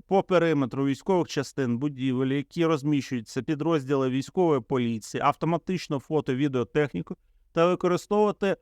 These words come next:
отриману з неї інформацію для запобігання, виявлення або фіксування правопорушень і забезпечення правопорядку. Тобто допомагати Росії, ка-, як я розумію.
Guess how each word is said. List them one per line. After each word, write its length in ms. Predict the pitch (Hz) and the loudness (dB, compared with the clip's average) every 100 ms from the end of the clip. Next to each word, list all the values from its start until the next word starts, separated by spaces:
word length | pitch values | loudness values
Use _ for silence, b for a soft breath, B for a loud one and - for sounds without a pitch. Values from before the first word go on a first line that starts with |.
| _ _ _ | _ _ _
отриману 800 | 151 160 196 214 202 190 170 160 | 0 0 2 2 4 2 2 0
з 80 | 147 | 0
неї 300 | 190 196 185 | 0 0 0
інформацію 720 | 175 - 196 185 147 - 135 | -2 -2 0 4 2 0 -4
для 200 | 139 160 | 2 2
запобігання, 920 | 160 165 131 139 117 127 139 165 180 | 2 -2 -2 0 2 4 4 2 0
виявлення 600 | 156 156 151 127 131 110 | 0 0 0 0 0 0
або 180 | 123 143 | -2 -4
фіксування 640 | - - - 143 165 175 | -6 -14 -4 0 2 0
правопорушень 840 | - 156 143 - 123 143 147 190 196 _ _ _ | 2 2 2 -2 -4 -4 -2 -4 -6 _ _ _
і 100 | 127 | -6
забезпечення 800 | 139 160 151 - - 165 - 180 | 0 0 0 -2 2 2 2 -4
правопорядку. 840 | 160 165 165 165 185 170 113 - 123 | -2 0 2 0 2 4 2 0 -6
Тобто 420 | - 165 143 180 | 2 4 4 2
допомагати 800 | 156 156 139 135 131 127 123 151 | 0 -2 -2 -4 -2 -4 -2 -2
Росії, 540 | 180 180 - 330 302 | -2 -4 -2 0 0
ка-, 180 | 180 151 | 0 -2
як 340 | 135 160 147 147 | 2 2 2 0
я 160 | 143 | 0
розумію. 540 | 147 135 175 175 120 | 0 0 0 2 0